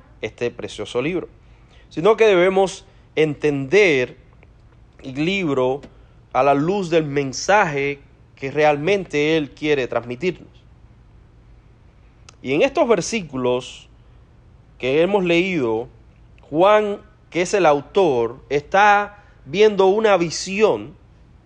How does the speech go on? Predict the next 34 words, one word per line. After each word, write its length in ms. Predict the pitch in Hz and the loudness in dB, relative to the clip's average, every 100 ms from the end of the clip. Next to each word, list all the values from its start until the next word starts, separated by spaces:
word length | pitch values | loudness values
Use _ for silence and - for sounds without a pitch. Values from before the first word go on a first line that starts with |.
| _ - | _ -20
y 60 | |
si 100 | - | -18
usted 200 | 113 - 170 | -8 -4 -2
se 140 | 180 | -2
pone 440 | 151 175 185 165 - - - - - - - | 0 2 2 -2 -8 -20 -20 -20 -20 -10 0
a, 720 | 135 131 127 123 117 104 104 | 2 4 2 2 2 0 -2
a, 60 | 117 | -2
a 40 | |
leer 260 | 117 151 170 | 2 2 2
con 160 | 160 | -4
de-, 160 | 131 117 - | -4 -6 -10
detalla-, 800 | 120 117 110 120 139 143 147 147 | -8 -6 0 2 4 4 2 0
con 140 | - 117 | -2 -4
detalle, 640 | 120 170 190 123 123 - - - | 2 4 4 2 -4 -8 -16 -16
usted 240 | 135 131 180 | -6 2 4
va, 160 | 208 | 4
va 260 | 196 160 180 | 2 2 2
a 40 | |
descubrir 520 | 185 180 165 165 180 | 2 -4 -6 -4 -4
que 220 | 160 156 143 | -6 -6 -6
siempre 840 | - 175 233 262 - 180 170 - | -8 -2 0 0 0 0 -2 -2
hay 400 | 180 190 170 156 - - - _ - - _ - - | 2 2 2 -2 -12 -20 -20 _ -20 -20 _ -12 -4
una 280 | 196 196 180 | 0 0 2
conexión 840 | 170 147 - - 196 202 160 147 | 0 -2 -4 -10 0 2 2 0
entre 300 | 156 156 160 | -4 -2 -2
lo 160 | 160 156 | -2 -2
que 100 | 160 | -4
Juan 360 | 151 240 254 | 0 2 2
oye 300 | 233 226 185 | 2 2 2
y 60 | 170 | -2
lo 140 | 156 | -4
que 100 | 147 | -6
Juan 320 | 147 175 160 131 | -8 -4 -6 -6
ve. 200 | 127 | -14